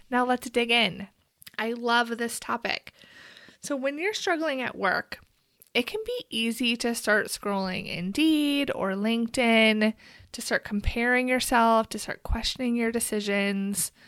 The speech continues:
I mean, there has to be a better manager than the one you have, right? Or maybe you're bored out of your mind and you just can't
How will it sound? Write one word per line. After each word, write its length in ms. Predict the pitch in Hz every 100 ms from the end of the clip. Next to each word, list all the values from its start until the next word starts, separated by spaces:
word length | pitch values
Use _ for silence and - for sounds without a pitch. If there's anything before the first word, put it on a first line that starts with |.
| - - - _ _
I 100 | 220
mean, 540 | 214 214 208 208 196 -
there 140 | 220 214
has 340 | - 233 233
to 120 | - 240
be 180 | 240
a 60 | 226
better 240 | 214 208
manager 440 | 202 196 190 196 196
than 160 | 190
the 80 | 190
one 180 | 185 180
you 160 | 180 190
have, 220 | - -
right? 440 | - 226 240 - _ _ - - - - - -
Or 560 | 269 359 403 392 381 -
maybe 240 | 320 330
you're 140 | 359 339
bored 340 | 220 208 254
out 140 | 339 370
of 120 | 339
your 120 | 294
mind 580 | 226 202 294 370 226 208
and 200 | 214 220
you 120 | 226
just 540 | 220 214 214 - - -
can't 480 | 220 202 - -